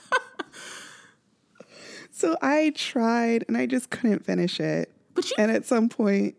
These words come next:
Speaker 2: what's that?
Speaker 1: You got halfway, though.
Speaker 2: I got about half-, I got
Speaker 1: Yeah.
Speaker 2: about halfway
Speaker 1: That's
Speaker 2: through.
Speaker 1: solid. <laughs>
Speaker 2: And at some point, I was just like, "I don't wanna read this anymore."
Speaker 1: <laughs>
Speaker 2: And I have a lot of different thoughts about it. I,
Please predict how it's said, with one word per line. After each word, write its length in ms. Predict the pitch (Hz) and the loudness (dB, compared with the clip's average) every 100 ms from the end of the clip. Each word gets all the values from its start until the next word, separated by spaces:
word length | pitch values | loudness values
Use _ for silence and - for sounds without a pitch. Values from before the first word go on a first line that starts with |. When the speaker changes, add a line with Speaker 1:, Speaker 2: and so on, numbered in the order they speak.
| - | -2
Speaker 2:
what's 180 | 226 | -2
that? 200 | 240 240 | 0 -2
Speaker 1:
You 100 | 285 | 0
got 200 | 427 330 | 0 -2
halfway, 500 | 392 285 269 233 208 | 0 -2 -2 -4 -4
though. 380 | 349 - - 220 - _ _ _ | -4 -6 -8 -8 -12 _ _ _
Speaker 2:
I 80 | - | -2
got 180 | 539 480 | 0 2
about 240 | 302 196 190 | 4 4 2
half-, 260 | 190 - | 0 0
I 80 | 277 | -2
got 100 | 440 | 0
Speaker 1:
Yeah. 300 | 403 - 226 | 0 2 2
Speaker 2:
about 320 | 185 175 - | 0 0 0
halfway 420 | 196 - 208 240 302 | 0 0 2 4 4
Speaker 1:
That's 340 | 453 - - | 4 0 2
Speaker 2:
through. 120 | 240 | 2
Speaker 1:
solid. 340 | - - - 359 | 2 2 0 -4
<laughs> 60 | 466 - - - - - _ - - - - - | -6 -12 -16 -20 -20 -20 _ -20 -20 -20 -20 -8
Speaker 2:
And 140 | 285 | -4
at 140 | 294 285 | -2 -2
some 220 | 349 330 | -2 -2
point, 200 | 330 302 | -2 -2
I 140 | 285 285 | 0 -2
was 100 | 269 | -2
just 280 | 302 - | -4 -2
like, 200 | 294 277 - | -2 -2 -2
"I 80 | 294 | -2
don't 220 | 359 359 | 0 0
wanna 220 | 330 339 | 2 2
read 260 | 277 196 185 | 2 0 0
this 220 | - 494 | 0 0
anymore." 540 | - 719 - - - 370 | 0 0 -2 -4 -6 -6
Speaker 1:
<laughs> 60 | - - - - - - - 523 - _ - - - - - - - | -14 -20 -16 -16 -10 -10 -8 -8 -8 _ -20 -20 -20 -20 -20 -16 0
Speaker 2:
And 140 | 262 | 2
I 60 | 285 | 4
have 220 | 302 311 | 2 2
a 60 | 302 | 2
lot 220 | 294 285 | 2 0
of 80 | 277 | 0
different 340 | 254 247 220 | -2 -2 -2
thoughts 260 | 208 190 190 | 0 -2 -2
about 300 | 180 175 175 | -2 -2 0
it. 200 | 180 - | -2 -2
I, 300 | - 208 208 | -2 0 0